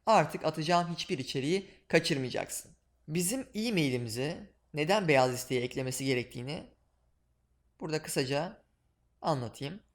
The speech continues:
Göndereceğimiz o e-postanın içeriği spam olma ibaresi taşıyorsa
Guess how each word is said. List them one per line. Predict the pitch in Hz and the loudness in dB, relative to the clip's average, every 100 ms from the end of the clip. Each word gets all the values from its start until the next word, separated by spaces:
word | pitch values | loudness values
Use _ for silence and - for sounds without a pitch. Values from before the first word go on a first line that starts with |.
| _ _ _ _ _ | _ _ _ _ _
Göndereceğimiz | 170 196 220 226 214 220 240 262 - _ _ | 2 4 2 0 0 -2 -4 -8 -10 _ _
o | - | 0
e-postanın | - 208 214 208 - 135 | 2 2 0 -4 -4 -4
içeriği | 131 - 131 123 165 - _ _ _ | -4 -2 0 0 -4 -8 _ _ _
spam | - - 180 240 | -4 -4 -2 0
olma | 190 139 131 107 104 _ _ _ _ _ _ 147 | 2 0 0 -4 -8 _ _ _ _ _ _ 0
ibaresi | 143 143 131 123 123 | 6 6 6 2 -4
taşıyorsa | 147 147 208 160 185 208 294 - | -4 -2 -2 -2 0 -2 -4 -14